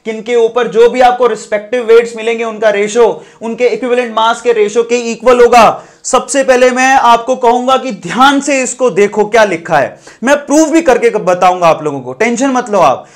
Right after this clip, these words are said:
पर मैं आपको सबसे पहले ये कहूंगा कि इसको ध्यान से देखो, इसका स्क्रीनशॉट लो और इसको अपनी कॉपी में फटाफट से लिखो, ठीक है, क्योंकि इसका हम लोग इस्तेमाल करने वाले हैं।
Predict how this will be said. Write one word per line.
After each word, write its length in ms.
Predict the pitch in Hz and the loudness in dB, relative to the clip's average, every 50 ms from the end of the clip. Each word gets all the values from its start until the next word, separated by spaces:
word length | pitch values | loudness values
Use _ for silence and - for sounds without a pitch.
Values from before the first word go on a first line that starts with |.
| _ _ _ | _ _ _
पर 140 | 233 240 240 | 2 2 4
मैं 100 | 247 247 | 4 4
आपको 220 | 240 240 240 254 | 4 4 2 0
सबसे 280 | 247 247 226 233 262 247 | -2 -2 -4 -2 -2 -2
पहले 180 | 233 240 240 233 | 0 2 0 0
ये 140 | 233 247 254 | 0 -2 0
कहूंगा 260 | 240 233 220 226 254 | 0 0 0 0 -2
कि 160 | 240 233 240 | -2 -2 -6
इसको 240 | 226 220 - 226 196 | -8 -4 -2 -2 -2
ध्यान 220 | 156 170 165 170 | -2 -4 -6 -6
से 120 | 165 180 165 | -6 -6 -4
देखो, 320 | 156 180 185 190 269 262 | -2 -4 -2 0 2 2
इसका 200 | 247 247 233 214 | 2 2 0 -2
स्क्रीनशॉट 540 | 208 208 - 190 190 180 185 202 180 175 180 | -2 -2 -8 -10 -10 -6 -4 -4 -4 -2 0
लो 80 | 226 254 | 2 2
और 120 | 262 226 | 4 2
इसको 240 | 214 208 - 208 208 | 0 -2 -2 -4 -4
अपनी 180 | 190 180 196 196 | -4 -4 -10 -6
कॉपी 260 | - 202 202 202 196 | -4 -4 -4 -4 -6
में 120 | 208 220 | -8 -8
फटाफट 380 | 208 - 202 185 185 185 185 165 | -2 0 0 0 2 0 -4 -6
से 100 | 156 185 | -6 -8
लिखो, 320 | 156 131 - - 117 107 | -8 -8 -10 -12 -16 -14
ठीक 200 | 107 - 220 208 | -6 -6 -4 -2
है, 80 | 202 143 - - - - _ | -2 -4 -4 -8 -18 -14 _
क्योंकि 200 | 208 202 220 240 | -10 -4 -4 -4
इसका 200 | 233 - 247 226 | -4 -2 -2 -2
हम 100 | 208 202 | -2 0
लोग 160 | 226 233 208 | 0 0 0
इस्तेमाल 340 | - - - 208 208 196 180 | -2 -4 -4 -4 -4 -4 -4
करने 240 | 165 151 135 135 131 | -6 -6 -8 -8 -8
वाले 240 | 127 123 120 120 | -8 -8 -6 -8
हैं। 100 | 120 - | -10 -12